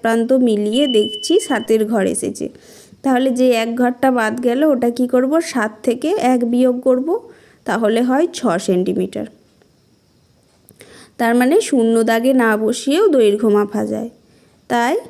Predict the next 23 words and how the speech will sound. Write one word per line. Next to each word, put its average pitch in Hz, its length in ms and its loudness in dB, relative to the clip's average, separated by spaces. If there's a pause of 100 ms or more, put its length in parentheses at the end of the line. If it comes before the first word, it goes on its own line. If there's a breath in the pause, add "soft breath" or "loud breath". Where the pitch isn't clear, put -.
(260 loud breath)
আর - 140 -4
একটা 240 300 -2
অন্য 254 260 2
পেন্সিল 269 380 0
নিয়েছে, 262 340 0
দেখো 262 280 0
দুই 277 320 2
ঘরে 285 280 2
বসিয়েছে, 214 600 -4 (140)
এগারো 233 360 -2
ঘর 226 180 0
পর্যন্ত 202 500 0
এসেছে, 220 400 -6 (440 soft breath)
তাহলে 226 360 0
এগারোকে 220 640 0
দুই 240 260 2
দিয়ে 233 220 2
বিয়োগ 220 320 0
করব। 202 380 -2 (400)
তাহলে 233 420 0 (540 loud breath)
দেখো 226 280 0
এইভাবে 277 520 2
দুইয়ের 247 440 0